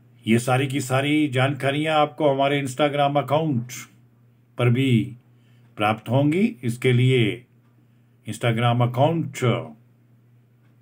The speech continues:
को भी आप नोट करिएगा, foreign underscore E M P dot C H D पर भी आप हमें फॉलो कर सकते हैं। अंत में दोस्तों से मेरी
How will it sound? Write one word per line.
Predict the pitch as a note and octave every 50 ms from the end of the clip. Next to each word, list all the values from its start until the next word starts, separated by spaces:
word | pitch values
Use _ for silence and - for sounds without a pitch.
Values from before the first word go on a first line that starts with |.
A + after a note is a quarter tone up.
| _ _ _ _ _ _ _ _ _ -
को | A2 G#2
भी | G#2 A2+ A2+ A2
आप | G2+ G2 F#2+ - - G#2
नोट | G2 G2+ G#2 G2+
करिएगा, | - - A2 A2+ B2+ C#3 D3 D3+ F3+ G3 G3+ - -
foreign | B2 B2+ B2+ C3 C#3 C3 B2 A#2+ G#2+ G2+ F#2 F2 E2+ - - _ _ _ _ _ _ _ _ - A2
underscore | A2 A2 A2+ A2+ - - - A#2+ A#2 G#2+
E | G#2 G#2+ G2+
M | G2+ G#2 -
P | A2+ A2 G#2
dot | G2+ G2+ G2+ - -
C | - D3+ F3+ F#3 D#3+ -
H | -
D | A#2+ A2 F2+ - - - _ _ _ _ _ _ _ _ _ _ _ _ _ _ _ _ _ _ _
पर | - A2 G#2+ G2
भी | G#2+ A2+ A2
आप | G#2 G2+ G2+ G2 -
हमें | A2+ G#2 G2+ G2 F#2+
फॉलो | F#2 - - F#2+ G2+ G#2 G#2
कर | - C3+ C3
सकते | - D3 D3 - _ - B2
हैं। | - - - - - - _ _ _ _ _ _ _ _ _ _ _ _ _ _ _ _ _ _ _ _ _ _ _ _ _ _ _ _ _ _ _ _ _ _ _ _ _ _ _ _ _ _ _ _ _ _ _ _ _ _ _ _ _ -
अंत | B2+ B2+ B2 D3+
में | D3+ D#3 D#3+ D3+ C#3 B2
दोस्तों | B2 C#3 - B2+ - D3+ D3+
से | C#3+ - D3 D3 C3 A#2 G2
मेरी | G2 G#2 A#2+ A#2 A#2 A2 G2+